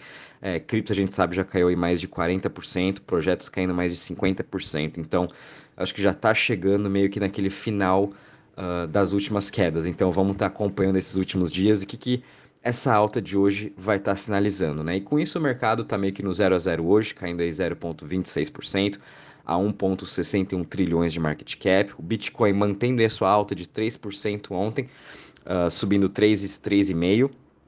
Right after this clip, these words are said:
a trinta e seis mil trezentos e cinquenta e três. A sua mínima de vinte e quatro horas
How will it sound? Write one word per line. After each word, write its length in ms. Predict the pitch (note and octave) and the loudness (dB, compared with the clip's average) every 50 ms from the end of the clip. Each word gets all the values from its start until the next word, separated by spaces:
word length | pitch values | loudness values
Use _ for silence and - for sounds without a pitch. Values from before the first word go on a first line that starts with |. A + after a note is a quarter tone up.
| _ _ _ _ _ _ _ _ _ - | _ _ _ _ _ _ _ _ _ -2
a 160 | G2+ G#2 G2 | 0 0 0
trinta 300 | G2+ - A2+ A2 A2 A2+ | 2 0 0 0 0 0
e 20 | G2+ | -2
seis 260 | - - G2 F#2+ F2+ | 0 2 2 2 2
mil 160 | G2+ G2 F#2 | 0 0 0
trezentos 480 | D#2+ - - - G2+ F2+ D#2+ G2+ G#2 G#2 | -2 -2 -2 0 0 2 2 0 0 0
e 40 | - | 0
cinquenta 260 | - G2+ E2+ - - | -2 -2 -2 -2 -4
e 40 | D#2 | -6
três. 380 | - F#2+ G2 G2+ A2 G#2 - - | -2 2 4 4 4 2 -2 -6
A 60 | G#2 | -8
sua 300 | - - - B2+ A#2 G#2+ | -6 -4 0 0 2 2
mínima 480 | G#2+ A2 A2 G#2+ G#2+ G2+ G2 G2 G2 | 2 0 0 2 2 2 2 2 2
de 260 | F#2 E2+ E2 E2 F2 D#2+ | 0 -2 -6 -8 -8 -4
vinte 220 | G#2 B2+ C3+ - | -4 -4 -4 -4
e 60 | - | -4
quatro 340 | - A2+ A2 - - A2 G#2 | -2 -2 -2 0 2 2 4
horas 340 | F#2+ F#2+ F2 E2 - - | 4 4 4 2 -2 -4